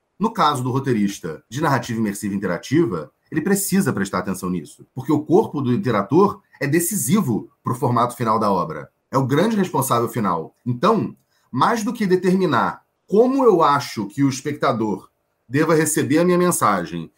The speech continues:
e decodificá-la, interpretá-la, né, mas como eu vou ordenar os meus signos dramáticos pra produzir uma expectativa de mensagem, na realidade virtual, a minha preocupação é outra. É preservar o futuro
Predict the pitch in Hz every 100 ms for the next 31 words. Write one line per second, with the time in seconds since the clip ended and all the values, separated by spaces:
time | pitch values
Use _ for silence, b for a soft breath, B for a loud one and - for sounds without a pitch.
0 | _ 131 139 147 127 - 92 123 147 143
1 | 85 69 _ _ - 113 123 107 101 117
2 | 147 127 80 73 _ _ 95 117 135 151
3 | - 151 196 190 160 160 143 131 120 143
4 | 185 - 147 147 - 160 151 147 135 110
5 | 104 - 87 - b b 127 123 127 120
6 | 131 - - 127 127 120 151 131 120 98
7 | 139 165 104 90 76 _ 139 185 190 147
8 | 135 123 117 - 101 120 170 107 - _
9 | _ _ 127 143 160 - 143 127 175 156
10 | 151 151 80 - _ _ - 117 156 135
11 | 143 120 175 220 202 143 - 196 190 107
12 | -